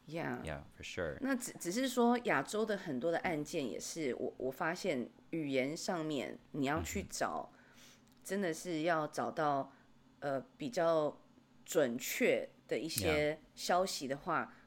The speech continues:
Speaker 1: 你真的还是要等，因为，因为，嗯，就算你要去做那种什么 Google Translate，其实也是有很大的差别的。
Speaker 2: 是。
Speaker 1: Yeah.
Speaker 2: 对，那就是为什么有的时候我会比较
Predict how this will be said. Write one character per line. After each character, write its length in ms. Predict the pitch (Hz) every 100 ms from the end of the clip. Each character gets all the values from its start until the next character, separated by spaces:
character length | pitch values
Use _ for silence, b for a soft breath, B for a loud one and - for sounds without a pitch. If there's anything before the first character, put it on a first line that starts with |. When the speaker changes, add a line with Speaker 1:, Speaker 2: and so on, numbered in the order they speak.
| -
Speaker 1:
你 120 | 160
真 200 | - 202
的 100 | 202
还 200 | - 131
是 140 | -
要 120 | 170 160 -
等， 100 | 98 78 - - -
因 140 | - 247
为， 240 | 254 190 120 -
因 140 | 247
为， 240 | 269 247 - - - - -
嗯， 500 | 170 160 151 - 156 -
就 160 | 254
算 180 | 240 247
你 120 | 156
要 180 | 190 214
去 220 | - 220
做 240 | 196 214 196
那 120 | 196
种 180 | 156 139
什 120 | 123
么 100 | 120
Google 400 | - 175 180 170
Translate， 560 | - 156 143 - 110
其 160 | - -
实 120 | 156
也 140 | 180 139
是 220 | - 160
有 140 | 110
很 140 | 139 -
大 180 | 139 117
的 80 |
差 280 | 120 - 107
别 220 | 110 - -
的。 60 | - -
Speaker 2:
是。 400 | - - 87 76 - - - - -
Speaker 1:
Yeah. 80 | -
Speaker 2:
对， 100 | 98
那 140 | 135
就 140 | 147 139
是 80 |
为 120 | 143 135
什 140 | -
么 180 | 82 82
有 140 | 76
的 60 | 78
时 120 | -
候 60 | 76
我 100 | 78
会 120 | 87
比 140 | 78
较 360 | 71 80 76 73